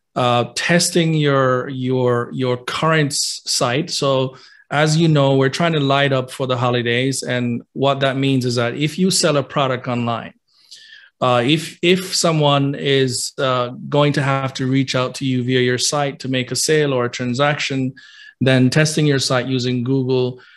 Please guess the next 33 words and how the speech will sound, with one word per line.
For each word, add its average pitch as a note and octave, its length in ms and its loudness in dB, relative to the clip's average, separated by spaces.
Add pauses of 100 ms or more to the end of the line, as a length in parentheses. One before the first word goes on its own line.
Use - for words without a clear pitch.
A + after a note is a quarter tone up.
(180)
uh, B2 340 0
Grow B2+ 300 4
My B2 180 2
Store B2 560 -2
is, B2 560 -4
is C3 140 -2
a B2 60 2
big A#2+ 260 0
deal. A#2 340 -6
Uh, A#2+ 280 2
and C3 120 2
it's C3 160 0
important C3 520 0
to B2 100 0
understand, B2+ 840 0 (400)
uh, A#2+ 280 -2
what C#3+ 340 4
exactly C#3+ 500 2
is C3 120 -2
Google C3+ 280 0
recommending C#3+ 680 0
and B2 140 -6
saying C#3 460 0
to C3+ 120 -4
you, C3 560 0 (760)
uh, C#3+ 280 2
when C#3+ 420 2
you C#3 240 0
would C3+ 100 0
have B2 220 -4
done B2 240 -2
that. A#2+ 260 -6
So, C#3+ 420 2